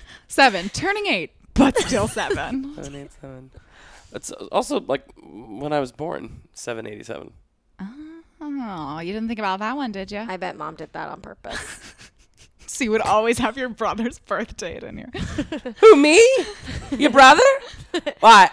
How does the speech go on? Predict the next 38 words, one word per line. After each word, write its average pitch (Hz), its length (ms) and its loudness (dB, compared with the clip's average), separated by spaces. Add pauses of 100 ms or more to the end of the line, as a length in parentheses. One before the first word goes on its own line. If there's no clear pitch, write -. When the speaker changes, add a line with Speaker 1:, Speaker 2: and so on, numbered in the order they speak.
Speaker 2:
I'm 508 400 8
your 523 120 8
brother. 156 560 6
Speaker 1:
I 294 340 2
heard 349 300 -2
an 254 160 -6
amazing 214 440 -6
story 208 400 -8
about 175 480 -8
you, 247 320 -4
fairly 240 560 -6
drunk 208 460 -6
one 180 260 -12
night, 170 300 -10
coming 233 240 -8
home 233 260 -10
to - 80 -20
tell 208 200 -10
Brooke 208 340 -8 (340)
that 185 200 -10
you 185 160 -10
are 175 100 -8
her 156 180 -12
as 160 120 -14
a 170 60 -12
boy. 160 300 -4
<laughs> - 0 - (460)
Speaker 3:
That 302 180 -4
was 311 120 -2
so - 260 -4
Speaker 2:
Oh 190 40 4
my 175 120 4
God, 156 180 4
wait, 147 120 4
when 160 200 2
was 196 140 -2
that? 127 280 -2 (200)
Speaker 3:
That 226 100 2